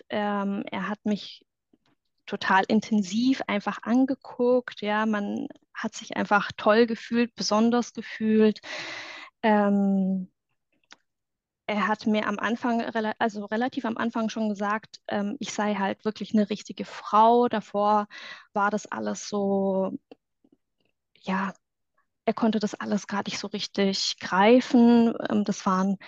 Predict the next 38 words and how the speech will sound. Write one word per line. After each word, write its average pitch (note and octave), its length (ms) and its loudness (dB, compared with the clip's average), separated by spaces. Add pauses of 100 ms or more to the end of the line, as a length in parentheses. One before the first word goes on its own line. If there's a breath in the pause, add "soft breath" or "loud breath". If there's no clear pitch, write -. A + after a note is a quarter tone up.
(500 loud breath)
gestörte A#3 720 2
Frauen, A#3+ 640 4
seine A3 260 0
Ex-Freundinnen G#3+ 640 -2
seien F#3+ 300 -4
gestört G#3+ 600 -2
gewesen. A3+ 680 0
Er G#3 160 0
hat G#3 140 -2
mir G#3+ 100 2
dann G#3 200 -2
auch G#3 320 -4
offenbart, G3 560 -2
dass G#3 140 -4
er G#3+ 40 -4
eine G3 200 -4
Tochter - 540 0
hat. B3+ 220 2 (920 loud breath)
Ähm, G3+ 380 2 (180)
und G#3+ 240 2
auch G#3 240 0
die, G3 360 -2 (680 soft breath)
die G#3 60 2
Mutter A3 380 2
seiner G3 300 0
Tochter - 480 -2
sei G3 180 -2
einfach G3+ 340 -4
total F#3+ 380 -2
gestört, B3+ 800 2
weil G3+ 140 0
sie G3 160 -8
lässt G3 400 -8
ihn F#3+ 360 4
das F#3 220 -4
Kind C#4 300 4
nicht B3+ 200 4
sehen. A#3+ 600 6